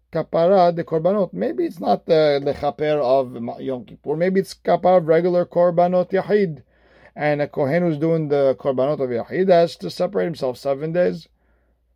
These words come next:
The Gemara answers, "Miyad'inan he kohen mitrameh de ba'ele perisha." How are we supposed to know which kohen is gonna end up doing the, uh, which korban that we're gonna need to separate?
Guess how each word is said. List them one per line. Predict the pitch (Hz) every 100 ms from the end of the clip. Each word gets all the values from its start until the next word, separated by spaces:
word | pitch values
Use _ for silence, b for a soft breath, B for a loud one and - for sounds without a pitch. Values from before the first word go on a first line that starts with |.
| _
The | -
Gemara | 120 113
answers, | 123 131 123
"Miyad'inan | 113 107 110 139 170 139
he | 135
kohen | 139 127 123 139 151 139 123 120
mitrameh | 123 - 117 113 131 170
de | 147 131
ba'ele | 120 117 143 143
perisha." | 131 123 - 165 180 - b b b
How | -
are | 196
we | 202
supposed | 196 196 196 -
to | 180
know | 180
which | 151 170 -
kohen | 170 156 170 147
is | 131
gonna | 143 139
end | 139 156
up | 147 139
doing | 156 151 156
the, | 143 135 147 139 139
uh, |
which | 131 147 - - -
korban | 147 139 151 147 127
that | 113
we're | 117
gonna | 127 123
need | 139 131
to | 127
separate? | - 139 -